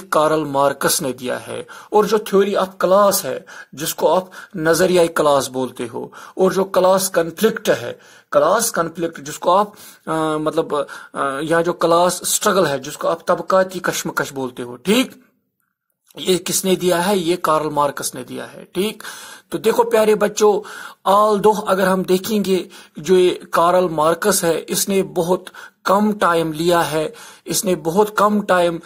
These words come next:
spend किया है, spend किया है स-, जो ये concept of social class है, concept of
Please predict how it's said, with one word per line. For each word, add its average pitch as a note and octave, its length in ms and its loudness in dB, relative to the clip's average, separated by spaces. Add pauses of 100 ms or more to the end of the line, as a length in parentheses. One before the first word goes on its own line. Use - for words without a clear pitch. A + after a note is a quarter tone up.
(120)
spend - 460 -2
किया E3+ 340 -2
है, D#3 120 -4
spend B3 500 0 (420)
किया F3+ 220 4
है D3+ 320 -2 (240)
स-, D3 460 2
जो E3 180 2
ये E3 260 2
concept F3 440 0
of D#3+ 120 -2
social - 420 0
class B2+ 420 0
है, C#3+ 140 -14 (340)
concept D3+ 380 -2
of A3+ 180 2